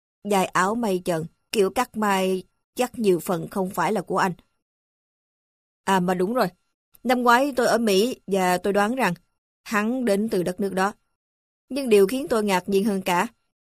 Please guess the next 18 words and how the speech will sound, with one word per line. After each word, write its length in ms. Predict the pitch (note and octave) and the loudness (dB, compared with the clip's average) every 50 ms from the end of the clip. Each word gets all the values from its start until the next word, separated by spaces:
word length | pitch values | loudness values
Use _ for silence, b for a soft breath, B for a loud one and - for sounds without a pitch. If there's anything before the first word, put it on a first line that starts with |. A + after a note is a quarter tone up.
| _ _ _ _ _ _ _ _ | _ _ _ _ _ _ _ _
tôi 80 | - G#3+ | -6 -2
xin 180 | G3+ - G3+ G3 | -2 0 0 -2
được 80 | F#3+ C3 C3 | -2 -4 -2
giải 140 | F3 E3+ F3+ | -2 -2 -2
thích 180 | - A#3+ - | -4 -6 -6
ngắn 240 | G#3+ G#3 G3+ A3 A#3+ | -4 -4 -2 -2 -2
gọn 260 | A3+ G#3 F3 E3+ F3 | 0 0 -2 -2 -2
thôi, 140 | F#3+ G3+ F#3+ F#3+ - _ _ _ _ _ _ _ _ _ _ | -2 -2 -4 -4 -6 _ _ _ _ _ _ _ _ _ _
đó 180 | A3 G3 G#3 A#3 | 0 2 2 2
là 100 | G#3+ F#3 | 2 0
hắn 240 | G3 G3 F#3 A3 | -2 -2 -2 -2
cũng 180 | A3 G#3+ G3 G#3+ | 0 -2 0 0
đội 160 | G3 F3+ F3 | 0 0 0
một 80 | F3 E3 | -2 -2
cái 140 | - G#3+ A#3 | -4 -4 -2
mũ 200 | G#3+ F3 F3 G#3+ | 0 0 2 2
lưỡi 200 | G#3+ F#3 F#3 G3+ | 2 2 2 0
trai, 400 | G3 - G#3+ G3 G3 F#3+ F3+ | 0 0 0 2 2 0 -2